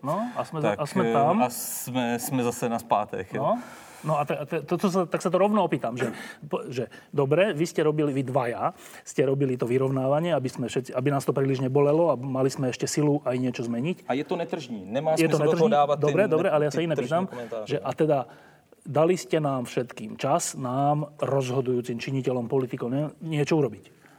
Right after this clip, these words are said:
Speaker 1: Urobili sme?
Speaker 2: Já si myslím, že,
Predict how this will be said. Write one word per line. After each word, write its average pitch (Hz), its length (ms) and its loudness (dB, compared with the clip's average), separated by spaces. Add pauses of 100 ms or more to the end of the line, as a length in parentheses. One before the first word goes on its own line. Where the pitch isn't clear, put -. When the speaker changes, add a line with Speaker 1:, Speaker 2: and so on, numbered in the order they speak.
(200)
Speaker 1:
Urobili 160 400 4
sme? 220 240 2 (2000)
Speaker 2:
Já 92 140 -12
si - 120 -12
myslím, 135 200 -8
že, 139 360 -4